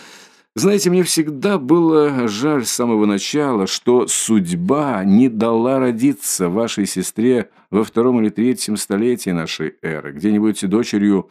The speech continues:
владетельного князька или там какого-нибудь правителя или проконсула в Малой Азии. Она, без сомнения, была бы одна из тех, которые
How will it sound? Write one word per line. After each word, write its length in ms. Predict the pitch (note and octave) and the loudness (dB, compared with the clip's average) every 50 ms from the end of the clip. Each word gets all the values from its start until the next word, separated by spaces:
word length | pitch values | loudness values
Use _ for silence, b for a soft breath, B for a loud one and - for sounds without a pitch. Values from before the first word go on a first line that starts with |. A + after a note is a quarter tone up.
| b b b | b b b
владетельного 800 | F2 F#2+ G2+ G2 F2 G2 C3 C#3 - - A#2+ A#2 A#2 A2 G#2 G2+ | 0 0 0 0 0 0 -2 -2 -2 -2 -2 0 0 0 0 0
князька 640 | - G2 F#2 F2+ - - - F2+ F2+ G2 G2 F#2+ | 0 0 -2 -2 -4 -6 -4 -4 -2 -2 -2 -4
или 180 | F2+ F#2+ F2+ F2 | -4 -4 -6 -6
там 240 | E2 - G#2 G2 F#2 | -4 -4 -4 -4 -4
какого-нибудь 720 | - F#2 - G#2 G#2 F#2+ F#2 F#2 F2+ F#2 G#2+ G2+ - - | -6 -4 -2 -2 0 2 0 0 2 0 0 -2 -2 -4
правителя 640 | F#2+ F#2 F2+ F#2 A2+ C#3 D3+ - - A#2+ G2+ F2+ F2 | -4 -2 0 0 0 0 0 0 -2 -2 0 0 -2
или 400 | D#2 G2 G2 G2+ G2+ G#2 G2+ - _ _ _ _ _ _ _ _ _ | -2 -2 0 0 0 -2 -2 -6 _ _ _ _ _ _ _ _ _
проконсула 760 | - E2+ F2 - - C#3 D#3 D#3 C3+ - - - F2 D#2+ D#2+ | -6 -6 -6 -4 0 0 0 2 0 -2 -2 -4 -4 -4 -6
в 60 | D2+ E2 | -2 0
Малой 440 | F#2+ G#2 G#2 F#2 E2 D#2+ D#2 - _ | 2 2 2 0 -2 -6 -10 -10 _
Азии. 460 | - A2 G#2+ F2 D2+ - A1+ - - _ _ _ _ _ _ _ _ _ _ _ _ _ _ _ _ _ _ _ _ | -4 -4 -4 -4 -6 -10 -18 -20 -20 _ _ _ _ _ _ _ _ _ _ _ _ _ _ _ _ _ _ _ _
Она, 180 | - A#2 C#3+ E3 | -4 -4 -2 0
без 160 | D#3 D3+ - | -2 -2 0
сомнения, 720 | - D3 C#3+ D3 D#3+ F3 E3+ D#3+ C3+ G#2 F2 D#2 C#2+ b b b b b b | 0 -2 0 0 0 0 2 2 2 2 0 -2 -6 b b b b b b
была 220 | - F2+ G#2+ B2 | -2 0 0 0
бы 140 | B2+ A#2+ A2+ | 0 0 0
одна 260 | G#2+ G2 G#2+ B2 B2+ | 0 0 0 0 2
из 240 | A#2+ A2 G2 - - | 2 0 0 -2 -6
тех, 300 | - - C3+ C3 A2+ - | -4 -2 -2 -2 -2 -2
которые 580 | - F#2+ - - A2+ A#2 A2+ A2 G2+ F#2+ F2+ | -6 -8 -6 -2 -2 0 0 2 0 0 -2